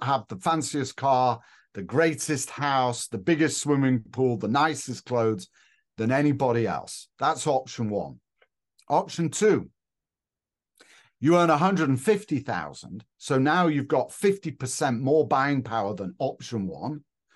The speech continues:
So even, even bigger car and a bigger house and a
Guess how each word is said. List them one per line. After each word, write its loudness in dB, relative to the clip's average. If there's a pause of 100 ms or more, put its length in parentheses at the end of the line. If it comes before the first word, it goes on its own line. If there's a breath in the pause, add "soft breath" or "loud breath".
(320 soft breath)
So 4
even, 2
even 2
bigger 6
car -4
and 0
a 0
bigger 2
house -4
and 0
a -4